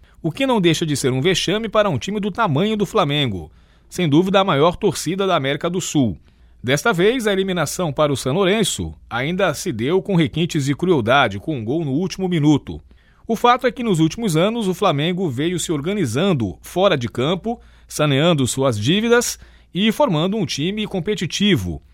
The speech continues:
Mas, para jogar a Libertadores, talvez o time ainda não tenha se preparado o suficiente.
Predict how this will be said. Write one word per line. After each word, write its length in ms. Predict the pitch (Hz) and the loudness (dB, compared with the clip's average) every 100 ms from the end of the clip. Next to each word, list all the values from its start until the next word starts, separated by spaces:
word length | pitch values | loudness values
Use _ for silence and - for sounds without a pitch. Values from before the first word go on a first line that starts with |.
| _ - | _ 0
Mas, 460 | 233 277 - - - | 2 2 0 -10 -10
para 240 | - 262 269 | 0 2 2
jogar 360 | 190 127 190 | 2 2 2
a 60 | 185 | 2
Libertadores, 760 | 127 117 120 202 151 170 208 | 2 0 0 0 0 0 -2
talvez 340 | - 208 175 196 | -4 -2 -2 -2
o 60 | |
time 260 | 190 208 190 | -6 -6 -4
ainda 240 | 180 185 | -2 -2
não 140 | 185 170 | -2 -2
tenha 200 | 185 190 | -2 -2
se 120 | 175 | -2
preparado 540 | 170 170 180 123 139 | -2 0 2 2 2
o 40 | 151 | -2
suficiente. 840 | 151 180 160 156 131 113 - | -4 -6 -2 2 4 2 -2